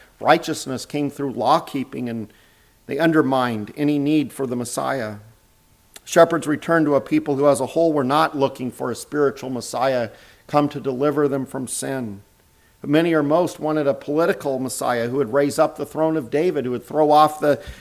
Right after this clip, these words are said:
yoke of their Roman enemies and bring economic prosperity. So they had no place for a Messiah lying in a manger.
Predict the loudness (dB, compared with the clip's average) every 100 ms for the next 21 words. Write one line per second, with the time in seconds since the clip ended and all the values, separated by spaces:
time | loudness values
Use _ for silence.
0 | -20 8 8 10 6 4 6 6 6 4
1 | 2 2 2 0 -2 -2 0 -2 -2 -2
2 | 0 0 0 -2 -4 -6 -6 -6 -4 -4
3 | -4 -8 -12 -20 _ _ _ _ _ _
4 | -2 6 6 8 2 0 2 2 2 -2
5 | -12 -4 -2 0 -2 -4 -6 -4 0 2
6 | 4 0 0 0 0 -2 -2 -4 -4 -6
7 | -6 -8 -12 -14